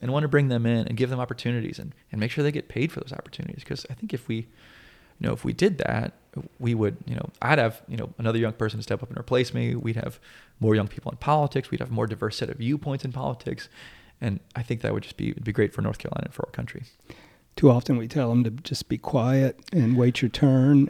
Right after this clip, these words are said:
Speaker 2: and, uh, "You don't understand right now, but this is the way we do it." There's a lot of that in politics.
Speaker 1: A hundred percent. And it's not productive. And, you know, we need to think about investing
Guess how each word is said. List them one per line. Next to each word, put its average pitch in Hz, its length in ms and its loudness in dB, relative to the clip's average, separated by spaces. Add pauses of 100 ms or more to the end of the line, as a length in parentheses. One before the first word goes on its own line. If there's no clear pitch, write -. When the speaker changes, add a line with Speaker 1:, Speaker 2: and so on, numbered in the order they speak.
Speaker 2:
and, 120 540 4
uh, 123 160 4
"You 123 240 8
don't 131 240 8
understand 143 720 8
right 139 240 8
now, 139 460 8
but 123 320 0
this 131 160 8
is 120 140 4
the 131 100 2
way 131 200 6
we 123 200 4
do 139 260 6
it." 139 300 0
There's 123 180 0
a 123 80 2
lot 120 420 2
of 104 120 -12
that - 260 -10
in - 140 -20
politics. - 720 -10 (100)
Speaker 1:
A - 80 -10
hundred 113 420 -4
percent. - 480 -8
And 117 120 -4
it's 127 320 -4
not 143 280 -2
productive. - 800 -2
And, 110 320 -2 (100)
you 113 120 -4
know, 107 340 -4
we 135 160 -4
need 180 160 0
to 214 80 0
think - 400 -2
about 135 320 4
investing 127 640 0